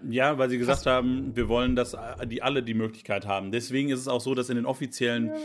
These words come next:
Speaker 1: uefa-Statistiken die Sieger des
Speaker 2: Ja.
Speaker 1: Messestädte-Pokals nicht auftauchen.
Speaker 2: Ah, okay.
Speaker 1: Weil es kein
Speaker 2: Aber ich verstehe, ich meine,
Speaker 1: uefa-Wettbewerb
Speaker 2: wenn die
Speaker 1: ist.
Speaker 2: ursprüngliche Idee war, dass gar nicht die Vereine gegeneinander spielen, sondern die Stadtauswahlen, einfach, dass die Städte gegeneinander spielen, die Messestädte.
Speaker 1: Mhm.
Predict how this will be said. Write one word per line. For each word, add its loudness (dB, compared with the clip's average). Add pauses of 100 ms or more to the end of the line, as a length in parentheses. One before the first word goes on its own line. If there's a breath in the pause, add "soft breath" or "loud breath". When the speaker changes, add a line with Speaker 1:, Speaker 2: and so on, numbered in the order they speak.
(160)
Speaker 1:
uefa-Statistiken 0 (240 loud breath)
die 0
Sieger 2
des -2
Speaker 2:
Ja. 0
Speaker 1:
Messestädte-Pokals -2
nicht 0
auftauchen. -6 (840)
Speaker 2:
Ah, -14
okay. -20 (100)
Speaker 1:
Weil -6
es -12
kein 0
Speaker 2:
Aber 6
ich 2
verstehe, 0
ich -4
meine, 0
Speaker 1:
uefa-Wettbewerb 2
Speaker 2:
wenn 2
die 0
Speaker 1:
ist. -2
Speaker 2:
ursprüngliche -2
Idee 0
war, 4
dass -2
gar 0
nicht -4
die -8
Vereine 0
gegeneinander -2
spielen, -4
sondern 0
die -4
Stadtauswahlen, -4
einfach, -6
dass -18
die -8 (160 loud breath)
Städte 0
gegeneinander -6
spielen, -10
die -10
Messestädte. -2
Speaker 1:
Mhm. -4